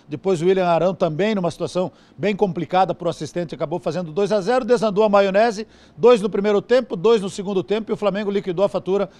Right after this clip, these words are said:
em quatro a zero. Então se sabia que ia ser difícil pra Chapecoense, muito embora o time comandado pelo interino Emerson Cris viesse de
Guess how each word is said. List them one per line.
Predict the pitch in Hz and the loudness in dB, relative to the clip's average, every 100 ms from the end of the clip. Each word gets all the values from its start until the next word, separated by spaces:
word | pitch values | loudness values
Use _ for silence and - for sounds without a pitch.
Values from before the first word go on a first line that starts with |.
| - | -10
em | 185 | -8
quatro | 175 190 190 | 2 2 2
a | 170 | -2
zero. | 143 147 | -2 -4
Então | 233 | -4
se | 220 233 | -2 -2
sabia | - 160 214 220 - - _ | -2 -2 0 0 -2 -18 _
que | - | 0
ia | 214 | 0
ser | - 202 | 2 -2
difícil | 170 165 208 196 180 | -2 -6 -6 -6 -4
pra | 165 | -4
Chapecoense, | 160 160 - 180 226 - - | -6 -12 -8 -8 -8 -10 -18
muito | 180 214 220 | -8 -6 -2
embora | 180 214 208 | 4 4 4
o | |
time | - 220 202 | -2 -4 -4
comandado | 135 165 160 185 170 | -6 -6 -2 -2 -2
pelo | 170 165 151 135 | -6 -4 -4 -4
interino | 180 - 180 220 196 | -6 -2 -2 0 0
Emerson | 190 190 170 156 | -2 -2 -6 -10
Cris | 160 185 - _ _ | -4 -4 -4 _ _
viesse | 127 180 202 165 | 0 2 2 -2
de | 143 | -14